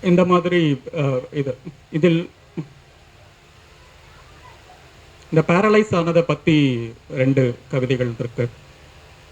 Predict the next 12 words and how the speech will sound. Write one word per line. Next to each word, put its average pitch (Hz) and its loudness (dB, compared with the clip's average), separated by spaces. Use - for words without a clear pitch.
அம்மாவிற்கு 160 2
பிடிவாதம் 170 2
அதிகம், 131 -4
செல்ல 160 2
கோபங்கள் 147 0
அதிகம், 127 -6
குழந்தை 180 2
போலவே 139 0
அடம் 143 -2
பிடிப்பாள், 135 -4
குழந்தை 175 2
போலவே 151 2